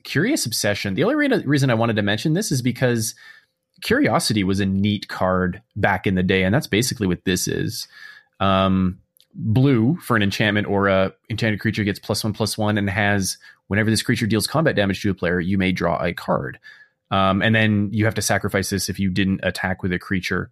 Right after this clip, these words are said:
any creature, not necessarily, um,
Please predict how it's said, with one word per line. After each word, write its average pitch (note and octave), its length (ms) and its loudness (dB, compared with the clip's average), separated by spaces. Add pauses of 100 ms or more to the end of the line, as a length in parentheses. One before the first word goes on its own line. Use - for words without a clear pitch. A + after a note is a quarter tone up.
any C3+ 200 2
creature, G2 420 -4 (380)
not G#2+ 180 2
necessarily, F#2 880 0
um, F#2 580 -2